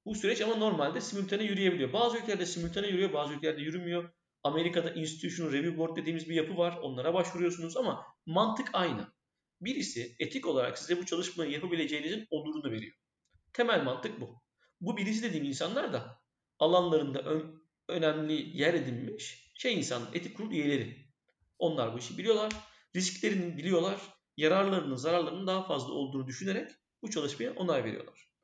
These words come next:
Çalışmalar böyle başlıyor her zaman. Hep bir etik kurulu şeyi var. Ve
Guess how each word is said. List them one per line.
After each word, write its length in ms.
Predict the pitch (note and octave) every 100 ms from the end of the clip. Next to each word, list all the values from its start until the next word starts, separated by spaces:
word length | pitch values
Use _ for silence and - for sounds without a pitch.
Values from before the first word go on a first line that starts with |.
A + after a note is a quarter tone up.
| _ _ _
Çalışmalar 420 | - F3+ A#3 B3+
böyle 200 | F#3+ F3
başlıyor 300 | B2 G#2+ A#2
her 80 | G#2+
zaman. 300 | G#2 F2+ - -
Hep 200 | G3+ -
bir 100 | -
etik 220 | - -
kurulu 160 | D#3
şeyi 220 | E3+ C3 A2+
var. 140 | - - _ _ _
Ve 400 | E3 G3 D#4+ -